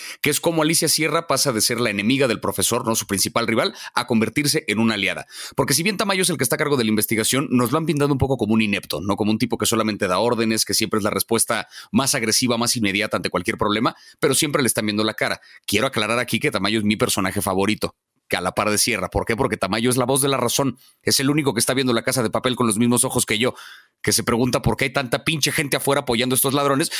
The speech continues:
Yo me pregunto, ¿nadie está pensando en el trauma que le está provocando a los rehenes de adentro? Ay, la resistencia, los héroes, se están robando oro y están traumando gente. No, ninguna resistencia ni nada. Pero bueno, el caso es que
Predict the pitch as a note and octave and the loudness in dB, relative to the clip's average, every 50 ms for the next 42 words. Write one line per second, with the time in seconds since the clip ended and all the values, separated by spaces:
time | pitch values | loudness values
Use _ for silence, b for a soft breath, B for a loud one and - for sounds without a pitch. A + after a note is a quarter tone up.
0 | B C3+ - E3 D3 C#3 D3 D3+ C#3+ D#3 D#3 C3+ F3+ G3 B B B B B G#2 | B 0 2 2 2 4 2 2 2 2 2 2 0 -2 B B B B B 0
1 | A#2+ C#3 F3 G3+ - G#3 G3 G3 E3 F3+ G3 G3 D#3 A#2+ A#2+ C#3 C#3 D3+ E3 C3 | 0 2 0 0 0 0 0 0 0 0 2 0 0 2 2 0 0 0 0 0
2 | C3 A2 - - C#3 D#3 D3 B2 A2 B2+ C3+ D#3 C#3+ B2+ A2 A2 A2 A2 B2+ C#3 | 0 0 0 0 0 2 2 2 2 2 2 2 2 2 2 2 0 2 2 2
3 | C3+ A#2+ A#2 A2 F#2+ - A2 A2+ G#2 F3+ A#3 - B B B B B B B - | 2 2 0 0 0 0 0 2 2 0 0 0 B B B B B B B -2
4 | F#3+ G#3+ C4 D4 C4 A3 F#3 F3 E3 - D#3+ C#3+ - - G3 A3+ B3+ - - F3+ | 0 2 2 2 2 2 2 2 2 0 0 0 0 0 0 0 2 2 2 2
5 | D#3 D3 D3 - G3+ A3 - - E3+ D#3 - A#3+ C#4+ D4+ D#4 C#4+ C4+ C4+ B3+ A#3 | 2 2 2 2 2 2 2 0 0 0 0 2 2 4 2 4 4 4 4 4
6 | B3+ B3+ C4 A3 F3+ - G#3+ G#3+ F#3+ G#3+ G#3 F#3+ F#3 F#3 F#3 F#3 D#3+ - D#3 C3+ | 2 4 2 2 2 0 0 0 2 0 0 2 2 2 2 0 0 0 0 0
7 | B2 A2+ G#2 F2 - - G#2+ C#3 D3+ C3+ G2+ - b b b b _ - - F#2+ | 0 0 -2 -4 -2 0 2 4 4 2 0 -2 b b b b _ -12 -6 -2
8 | G#2+ G#2 G2+ A2 A#2+ G#2+ A2 - G2 - - - - - - A2 G2+ F#2 - F#2+ | -2 0 2 2 2 2 2 0 -2 -2 -2 -2 -2 -2 -2 -2 -2 0 -2 -2
9 | F#2 F#2+ G2+ G2 F2+ F2 - A#2+ C3 C#3 C3+ G#2+ F#2 B B B B B B B | 0 0 -2 -2 -2 -2 0 0 0 2 0 -2 -2 B B B B B B B
10 | B B B - E3 D#3 - A#3 A#3 A#3+ - - A3 G#3 | B B B -2 0 0 0 0 0 0 0 0 -2 -4